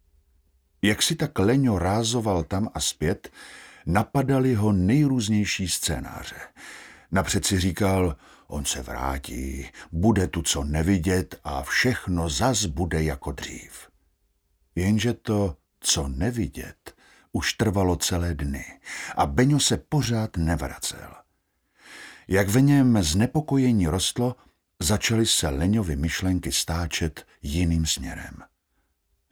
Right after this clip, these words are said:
"Zapomněl na mě. Schovává se přede mnou. Dělá mi to naschvál. Jak mě mohl můj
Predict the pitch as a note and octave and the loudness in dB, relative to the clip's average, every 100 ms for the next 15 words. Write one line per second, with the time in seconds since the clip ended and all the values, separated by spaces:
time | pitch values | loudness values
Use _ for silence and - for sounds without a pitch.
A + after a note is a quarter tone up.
0 | - - E2 - F#2 D#2+ C#2+ C2 B1+ C2 | -6 -4 -6 -6 -6 -4 -4 -4 -8 -12
1 | - C#2+ - - - _ _ - - - | -14 -16 -16 -18 -18 _ _ -18 -8 0
2 | - - G2+ G#2+ C3 B2 F#2 - - D#2 | 2 2 -2 -2 -2 -2 -4 -2 -2 -2
3 | - - C#2+ C2+ C2+ - - - - - | -2 -2 -2 -6 -8 -12 -12 -14 -16 -20
4 | - - - C#3+ A#2+ B2+ D3 C3+ B2+ C#3 | -20 -16 0 2 4 4 4 2 2 4
5 | - - C#2 - - - - - - - | 2 0 -6 -8 -10 -12 -16 -20 -10 0
6 | C3+ D3+ B2+ A#2+ G#2+ G2+ B2 A2 A2+ G2 | 2 2 4 6 6 6 6 4 4 2